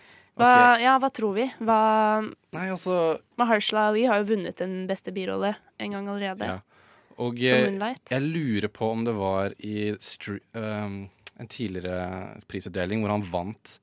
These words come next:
Speaker 2: for beste bi-, mannlige birolle. Er det der, eh, sags, eller str-, eh, str-, eh,
Speaker 1: Å ja,
Speaker 2: Screen
Speaker 1: Screenwriters Guild
Speaker 2: Actors,
Speaker 1: Award.
Speaker 2: eh, Guild
Speaker 1: Ja,
Speaker 2: Awards.
Speaker 1: det må jo være actor, ikke writer. Det gir
Speaker 2: Mhm.
Speaker 1: mening.
Speaker 2: Mhm.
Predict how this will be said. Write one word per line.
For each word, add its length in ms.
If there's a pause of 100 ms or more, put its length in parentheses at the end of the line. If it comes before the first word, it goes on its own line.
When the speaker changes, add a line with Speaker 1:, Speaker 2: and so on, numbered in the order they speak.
(380)
Speaker 2:
for 180
beste 440 (100)
bi-, 160
mannlige 300
birolle. 400 (120)
Er 140
det 60
der, 160
eh, 20
sags, 640
eller 180
str-, 300 (180)
eh, 160
str-, 320
eh, 160
Speaker 1:
Å 80
ja, 140 (100)
Speaker 2:
Screen 320
Speaker 1:
Screenwriters 640 (100)
Guild 160
Speaker 2:
Actors, 160
Speaker 1:
Award. 240 (160)
Speaker 2:
eh, 160
Guild 300
Speaker 1:
Ja, 320
Speaker 2:
Awards. 160
Speaker 1:
det 180
må 80
jo 80
være 240
actor, 240
ikke 220 (420)
writer. 480
Det 140
gir 20
Speaker 2:
Mhm. 40
Speaker 1:
mening. 280
Speaker 2:
Mhm. 680